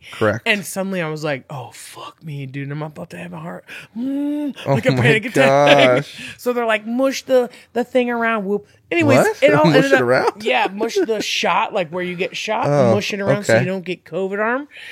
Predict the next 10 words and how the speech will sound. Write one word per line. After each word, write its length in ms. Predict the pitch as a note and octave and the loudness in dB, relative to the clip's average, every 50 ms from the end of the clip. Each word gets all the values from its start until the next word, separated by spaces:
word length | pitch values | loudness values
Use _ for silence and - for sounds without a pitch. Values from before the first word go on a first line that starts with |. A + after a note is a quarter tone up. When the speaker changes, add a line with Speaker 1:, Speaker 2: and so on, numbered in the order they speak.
| - - - - - | -18 -18 -18 -12 -6
Speaker 2:
And 100 | - F#3+ A2+ | 0 4 6
what 160 | A2+ A#2+ B2 | 6 6 6
was 100 | B2 A#2+ | 6 6
Speaker 1:
Oh. 260 | A#2 G#2+ F#2 F#2+ - | 6 4 4 2 0
Speaker 2:
weird 420 | F3 G#3 B3+ C#4+ C4 A3+ G3+ F#3+ - | 0 0 0 2 2 2 0 0 -2
is 220 | - F#3 F3 D#3 | -4 -6 -6 -4
that, 160 | E3 F#3+ F3 E3 | -6 -6 -4 -4
like, 300 | F3 D#3 D#3 - _ _ _ _ _ _ _ _ _ _ _ _ _ _ - A3 | -4 -6 -6 -8 _ _ _ _ _ _ _ _ _ _ _ _ _ _ -8 -6
nothing 540 | G3+ F#3+ G3 G#3+ B3 A#3+ - C#4 C4+ C4+ | -4 -2 0 -2 -2 -2 -2 -2 0 0
happened, 720 | A#3+ F#3 G#3 A3 A#3 A#3+ - A#3 A3 G#3+ G#3+ G#3 G#3+ G3+ G#3 | -2 -2 0 0 0 0 0 -2 -2 -2 -2 -2 -2 -4 -4